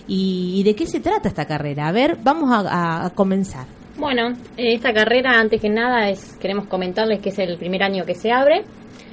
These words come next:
Speaker 2: Eh, tiene una duración de tres años. Eh, cuando terminamos ahora el primer año nos dan un certificado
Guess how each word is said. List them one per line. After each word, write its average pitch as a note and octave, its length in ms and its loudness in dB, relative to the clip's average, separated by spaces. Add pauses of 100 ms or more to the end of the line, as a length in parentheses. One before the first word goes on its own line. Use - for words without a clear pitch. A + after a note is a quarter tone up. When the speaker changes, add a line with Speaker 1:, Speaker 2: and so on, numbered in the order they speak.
(200)
Speaker 2:
Eh, F#3 220 2
tiene G#3 180 2
una G3 120 2
duración F#3 500 0
de F3 300 0
tres G#3 240 0
años. D4 420 0 (640)
Eh, F3+ 480 0 (260)
cuando F3+ 220 -2
terminamos G#3 540 2
ahora G3+ 180 2
el F#3 60 0
primer G3 280 -4
año A3 280 2
nos F#3 100 0
dan F#3+ 140 2
un F3+ 180 -4
certificado C4 840 -2